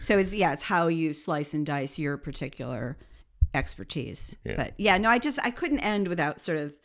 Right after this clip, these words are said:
Speaker 1: ruminating on that two hundred a little bit, but
Speaker 2: <laughs>
Speaker 1: I couldn't resist.
Speaker 2: Cool. Well, all right. That's it. For, oh, t-, what? <laughs> I didn't, you know what the problem is? I didn't say beat a dead horse.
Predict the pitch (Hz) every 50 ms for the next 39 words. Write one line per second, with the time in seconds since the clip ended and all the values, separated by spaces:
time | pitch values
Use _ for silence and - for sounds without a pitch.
0 | _ _ _ _ - 165 170 170 170 165 156 156 151 147 147 147 135 147 151 139
1 | 131 120 - - - - - - 95 98 87 123 - 104 - - - - - -
2 | - 107 107 - - - - 90 - - - - - - _ - - - - -
3 | - - 190 170 - - 170 151 143 147 147 151 - 139 139 151 170 - - -
4 | - - _ _ _ _ _ _ _ _ - 78 73 69 69 67 _ _ _ _
5 | - - - - - - - - - - - - _ _ _ _ - 107 107 117
6 | 120 123 139 185 226 226 - - - - - 87 87 101 110 - _ _ - -
7 | _ _ _ _ _ _ - - - 87 85 - - 92 - - - - - 80
8 | 80 73 69 - - - - - - - - _ _ _ _ _ _ - - -
9 | - - 90 90 - - 92 - - - - - - - - - 214 - - -
10 | - - _ _ _ _ - 320 320 - - 415 - - - - - - - -
11 | - - - - - - - - - - - 98 117 123 135 - - 98 104 107
12 | 117 127 123 - - - 120 117 117 117 117 - - - 82 87 87 87 - -
13 | 80 76 71 - 73 71 71 69 71 71 69 69 67 62 62 - - -